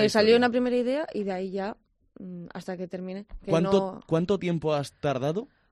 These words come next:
Speaker 2: Pues dos, tres años.
Speaker 1: Ujú.
Speaker 2: Dos, tres años con parones, tranquilamente, no me he tenido ninguna prisa y, pues, cómo ha ido saliendo.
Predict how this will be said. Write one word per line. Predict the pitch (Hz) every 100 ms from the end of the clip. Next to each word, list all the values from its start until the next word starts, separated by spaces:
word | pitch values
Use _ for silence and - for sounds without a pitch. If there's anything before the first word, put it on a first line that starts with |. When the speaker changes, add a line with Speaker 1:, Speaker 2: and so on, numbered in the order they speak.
| _
Speaker 2:
Pues | 208 190 - _
dos, | - 208 208
tres | 254 233
años. | 226 240 - _ _ _ _ _ _
Speaker 1:
Ujú. | 151 131
Speaker 2:
Dos, | 190
tres | - 185
años | 202 208
con | - 196
parones, | 185 190 196 202 202 196
tranquilamente, | 196 185 202 190 190 190 202
no | 202 190
me |
he | 180
tenido | 185 180 180
ninguna | 180 185 180
prisa | 180 185 - 226 202
y, | 180 180
pues, | - - _ _ _ _ - _ _ _ _
cómo | 196 196
ha |
ido | 190
saliendo. | 185 185 202